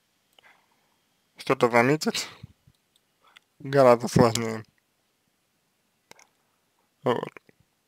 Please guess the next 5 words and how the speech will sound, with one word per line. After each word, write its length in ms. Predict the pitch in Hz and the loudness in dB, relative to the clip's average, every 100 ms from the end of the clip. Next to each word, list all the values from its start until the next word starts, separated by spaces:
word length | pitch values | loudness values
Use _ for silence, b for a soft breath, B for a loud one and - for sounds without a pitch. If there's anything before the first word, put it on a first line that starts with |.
| _ _ _ _ b b b b b b _ _ | _ _ _ _ b b b b b b _ _
В 100 | - | 2
первую 360 | 233 185 196 | 4 8 6
очередь 460 | 247 214 196 160 - B 147 B - | 6 6 4 2 -6 B -16 B -10
нужно 380 | 127 160 196 170 | -4 -2 -2 -2
восстановить 640 | 156 - 139 127 151 - | -2 0 0 0 -2 -8